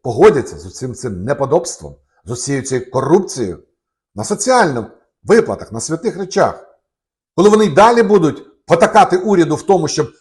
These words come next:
фінансувати заможних за рахунок бідних, то не треба дивуватися, що з нашої країни люди будуть і далі виїжджати. Я хочу, щоб це відео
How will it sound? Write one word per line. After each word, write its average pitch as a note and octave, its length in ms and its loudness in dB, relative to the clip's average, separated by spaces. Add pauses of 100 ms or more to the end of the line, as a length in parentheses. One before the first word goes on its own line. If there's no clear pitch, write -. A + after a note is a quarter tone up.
(100)
фінансувати F3+ 720 2
заможних D#3 640 2 (260)
за F#2 220 4
рахунок F#3 480 2
бідних, E3+ 480 -2 (1400)
то F#3+ 100 -14
не G3+ 100 -8
треба F#3+ 240 -4
дивуватися, E3 460 -4
що A2+ 120 -16
з A2 80 -16
нашої A2+ 280 -14
країни A2 420 -12 (760)
люди B2+ 200 -10
будуть F2+ 300 -14
і F2 220 -16 (260)
далі G2+ 320 -14 (500)
виїжджати. C2+ 540 -20 (1800)
Я G3 120 -4
хочу, F#3 220 -4
щоб - 180 -8
це - 120 -10
відео A#2+ 400 -6